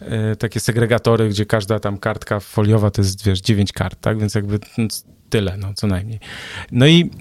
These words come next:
e, to jest parę tysięcy jak nic. Nie wiem ile, czy osiem, czy nie wiem. Nieważne. W każdym razie, e,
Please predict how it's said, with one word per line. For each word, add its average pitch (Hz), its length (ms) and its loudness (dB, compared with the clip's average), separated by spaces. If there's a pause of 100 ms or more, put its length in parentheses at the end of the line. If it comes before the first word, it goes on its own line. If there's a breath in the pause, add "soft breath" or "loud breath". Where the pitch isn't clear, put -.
(140)
e, 120 1080 8
to 147 60 6
jest - 140 2
parę 120 180 6
tysięcy 107 540 2
jak 98 260 2
nic. - 320 0 (600 loud breath)
Nie 110 240 2
wiem 87 160 0
ile, 98 240 -2
czy 107 260 -4
osiem, 98 380 0
czy - 140 -8
nie 113 140 0
wiem. 104 100 -8 (140)
Nieważne. 143 520 2 (400 loud breath)
W - 80 -14
każdym 139 300 6
razie, 139 360 8 (1000)
e, 110 440 6